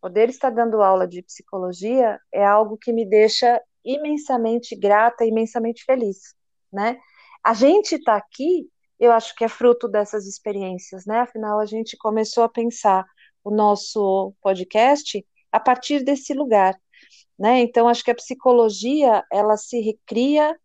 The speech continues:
a psicologia, é, nos transforma, a psicologia ajuda a gente a transformar as outras pessoas. E é um trabalho muito sério, né? Eu acho que é um,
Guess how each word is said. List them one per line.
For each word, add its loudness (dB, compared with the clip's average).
a -4
psicologia, 0
é, 2
nos -4
transforma, 0
a -4
psicologia -2
ajuda 2
a 6
gente -6
a -6
transformar -4
as -8
outras -8
pessoas. -4
E 0
é 4
um 2
trabalho 2
muito -8
sério, -8
né? -4
Eu -6
acho -8
que -10
é -6
um, -8